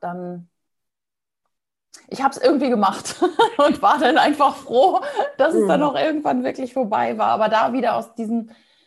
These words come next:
Speaker 1: „Ich muss doch, ich muss doch funktionieren
Speaker 2: Mhm.
Speaker 1: und jetzt komm, jetzt hast du
Speaker 2: Ja.
Speaker 1: da dreizehn Jahre gearbeitet, jetzt schaffst du den Rest auch noch irgendwie.“
Speaker 2: Mhm. Mhm.
Speaker 1: Habe ich dann ja auch irgendwie geschafft, aber es war keine gute Zeit.
Speaker 2: Ja,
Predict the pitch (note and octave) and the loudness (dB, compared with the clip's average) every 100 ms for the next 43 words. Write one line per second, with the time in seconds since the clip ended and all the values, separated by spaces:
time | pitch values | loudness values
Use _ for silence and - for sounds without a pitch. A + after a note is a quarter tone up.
0 | _ _ - G#3 A3+ C#4 D#4 - B3 C4 | _ _ -14 -4 0 0 0 0 0 0
1 | A#3 A#3 B3 A#3+ - A3 G3+ - A#3 B3 | -2 -6 -4 -8 -8 -6 -4 -2 0 0
2 | G#3 G3+ G3+ - A#3 A3+ A#3 F#3+ A3 G3+ | -2 -4 -6 -4 -2 -2 -2 -4 -6 0
3 | F#3 F3+ F3 A3+ A#3 G3 F#3+ G#3+ F3 E3+ | 0 0 -4 -6 -4 -2 0 -2 -2 0
4 | F#3+ C4 B3+ G3+ F#3 - F3 - A3 F3+ | 0 0 -2 -8 -10 -10 -14 -8 -6 -6
5 | E3+ G3+ - - D#3 F#3+ E3 - - D#3+ | -4 -6 -8 -8 -6 -6 -10 -14 -12 -12
6 | - - - - _ G3+ G3+ F3 F3 E3+ | -14 -16 -16 -16 _ -4 -4 -2 -6 -8
7 | - _ _ _ F#3 E3+ E3 C#4+ B3+ B3 | -16 _ _ _ -6 0 0 2 0 2
8 | G#3 G#3+ G#3+ A#3 G#3+ G3+ A#3 - G#3+ - | 2 2 0 -2 -2 -4 -6 -2 -2 -2
9 | - A#3+ B3 F#3+ F3+ F#3+ G3 F#3+ F3 F3 | -2 2 4 4 2 -2 -6 -4 0 0
10 | E3+ - - F3 F3 F3 E3+ E3+ - E3 | -2 -6 -10 -12 -12 -14 -20 -20 -18 -20
11 | - _ _ _ - G3 F#3 F3+ | -20 _ _ _ -14 -12 -12 -14